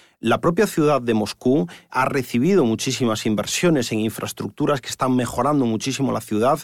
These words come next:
y yo creo que en pocos meses, cuando sea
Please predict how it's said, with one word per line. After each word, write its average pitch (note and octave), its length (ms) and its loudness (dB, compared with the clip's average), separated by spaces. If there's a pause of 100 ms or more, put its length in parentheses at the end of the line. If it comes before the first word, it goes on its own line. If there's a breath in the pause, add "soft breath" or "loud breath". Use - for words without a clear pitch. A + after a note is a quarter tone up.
(360 loud breath)
y A#2 160 0
yo C3+ 140 4
creo C#3+ 280 2
que A#2 420 0
en A2 280 0
pocos C#3 340 0
meses, D3+ 320 0
cuando A2 280 -2
sea C3 380 2